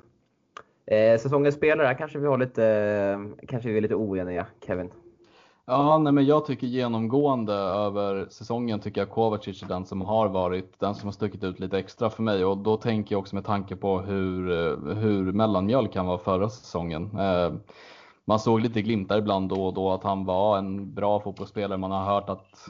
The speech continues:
Speaker 2: han har varit en väldigt, väldigt bra tekniskt begåvad talang, men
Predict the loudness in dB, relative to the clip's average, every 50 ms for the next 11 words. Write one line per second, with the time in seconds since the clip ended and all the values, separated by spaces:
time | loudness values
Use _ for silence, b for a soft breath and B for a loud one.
0 | -20 -12 -6 -6 -4 0 2 2 2 2 2 -2 -4 -4 -6 -8 -8 -6 -6 -6
1 | -6 -6 -6 -6 -8 -6 -6 -6 -6 -4 -4 -6 -8 -6 -8 -10 -10 -8 -10 -6
2 | -4 -4 -2 -2 -4 -4 -4 0 2 2 2 0 -2 -4 -4 -4 -4 -4